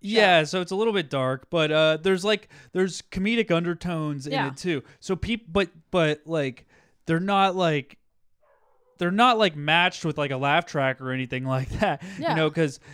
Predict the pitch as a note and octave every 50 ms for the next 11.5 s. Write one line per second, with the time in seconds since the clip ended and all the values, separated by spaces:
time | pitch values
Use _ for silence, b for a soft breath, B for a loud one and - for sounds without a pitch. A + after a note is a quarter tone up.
0 | C3+ A#2+ B _ E3 D#3+ C#3+ D#3 E3+ F3 F#3 G#3 G#3+ F3 C#3 - C#3 D#3+ F3 G#3
1 | A3 - - E3+ D#3 - - E3 D3 C#3 - C#3 C3+ C#3 D3 D#3+ E3 F3 F#3 F3
2 | G3 G3 G3 G3+ F#3+ F3 D#3 D#3+ E3 F3 F#3 F3+ F3 E3 C#3+ - - D#3 D3+ D#3+
3 | D#3+ D#3 D3+ D3+ C#3 - _ - D#3+ C#3 A#2+ - - _ - F#3+ F3+ D#3 D#3 -
4 | - C#3+ C#3+ B2 A2+ - - D3 C#3+ C#3+ C#3 C3+ A#2+ G#2+ F#2 F2+ E2 F#2+ A2+ C3+
5 | C#3 C3+ C#3+ D3 D3 C3+ - D3 C#3 C3 C3 B2+ B2 B2 - b b b b b
6 | b b b C#3 - D3+ D3+ D3 C#3+ C#3 C3+ B2 - D3+ C#3+ C#3 C3+ B2 A#2 A2+
7 | - B2 A#2+ A2+ - - D#3 D3+ D3 D3 C#3+ C#3+ C3 B2+ A#2+ A#2 A2+ - - -
8 | D3+ C3+ - - C#3+ B2+ B2 B2 C#3 D3+ C#3+ A#2+ - - B2+ A#2 - - C#3 B2+
9 | A#2+ G3+ G#3 G#3+ - A#3 F#3 E3 F#3+ G#3 G#3+ G#3+ G#3 E3 D3+ E3+ F3 F3 F#3 F#3+
10 | E3+ E3+ D#3 - - F3 - - - D3 C3+ B2 A#2+ A#2 A2 D#3+ D#3 D3+ D3 D3
11 | D3 D3 D3 C#3+ C#3+ C#3+ C#3 C3 -